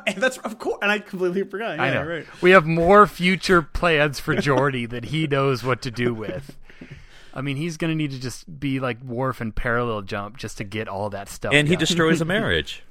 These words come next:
Speaker 3: So he has a lot going for him.
Speaker 2: Oh, gosh. Uh, yes.
Speaker 1: Always the
Speaker 2: But,
Speaker 1: best
Speaker 2: uh,
Speaker 1: man,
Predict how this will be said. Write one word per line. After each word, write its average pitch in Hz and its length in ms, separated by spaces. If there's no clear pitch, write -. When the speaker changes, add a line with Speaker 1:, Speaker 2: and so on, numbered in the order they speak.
Speaker 3:
So 160 180
he 170 100
has 139 140
a 110 60
lot 87 180
going 76 220
for 80 220
him. 82 120
Speaker 2:
Oh, 113 200
gosh. - 420
Uh, 131 540
yes. - 520
Speaker 1:
Always 185 480
the 196 80
Speaker 2:
But, - 100
Speaker 1:
best 190 260
Speaker 2:
uh, - 20
Speaker 1:
man, 175 580